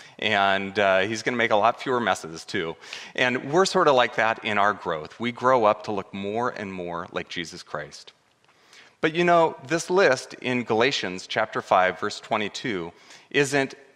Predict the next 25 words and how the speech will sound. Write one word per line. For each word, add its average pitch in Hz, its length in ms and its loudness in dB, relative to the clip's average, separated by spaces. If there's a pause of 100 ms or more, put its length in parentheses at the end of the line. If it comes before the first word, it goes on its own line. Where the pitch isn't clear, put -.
(160)
an 123 120 0
exhaustive 113 640 0
list 95 320 -2
of - 180 -6
the 117 60 -8
characteristics - 760 -2
of 127 140 -6
God. 107 280 0 (560)
There 139 140 2
are 139 140 2
other 156 260 4
ways 95 300 0
that 117 100 -6
we 107 120 -10
can 127 180 -8
grow 101 320 0
to 120 100 -10
look 107 320 -4
like 92 500 -2
Jesus 98 460 -8
over 87 180 -4
time, 87 300 -4
and 92 160 -10
Rebecca 135 480 -2
demonstrates 104 840 -2